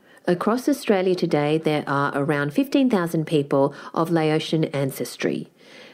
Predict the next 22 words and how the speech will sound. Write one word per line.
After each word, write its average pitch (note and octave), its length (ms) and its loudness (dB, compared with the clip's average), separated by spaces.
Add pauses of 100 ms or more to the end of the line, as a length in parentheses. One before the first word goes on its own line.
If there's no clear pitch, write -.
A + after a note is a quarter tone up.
The B3 100 6
Lao B3 300 2
New E4+ 160 4
Year D#3 400 4
also G3+ 280 2
starts D#3 600 -2
on D3 320 2
April C#3 260 0
thirteen B2 380 0
or C3+ 80 2
fourteen E3+ 480 -2 (300)
and F#3+ 160 2
is F#3 120 0
called A#3 460 0
Pi G#3 240 4
Ma. D3+ 360 2 (340)
It G3+ 100 6
involves D#3 500 2
water G3+ 280 4
splashing B3 520 0
as A#3 140 2
well, A3+ 320 0